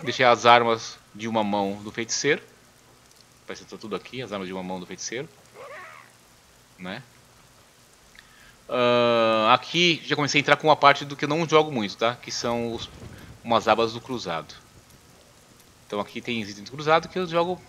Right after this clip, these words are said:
muito pouco ele. Joguei só, acho que uma temporada sete, oito. Guardei alguns itens aqui.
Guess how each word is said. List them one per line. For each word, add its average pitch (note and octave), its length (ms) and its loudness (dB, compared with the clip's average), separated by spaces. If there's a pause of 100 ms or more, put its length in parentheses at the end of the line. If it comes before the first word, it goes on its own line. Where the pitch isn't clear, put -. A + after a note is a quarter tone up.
(300)
muito E3+ 220 -8
pouco C#3+ 280 -6
ele. D#3 200 0
Joguei C#3 200 -4
só, D3+ 200 -2
acho D3 80 -10
que C#3 80 -12
uma - 40 -10
temporada C3+ 300 -6
sete, A2 420 -4
oito. G#2 320 -10 (800)
Guardei A2 220 2
alguns A2 280 -4
itens G#2+ 240 -10
aqui. A#2+ 380 -12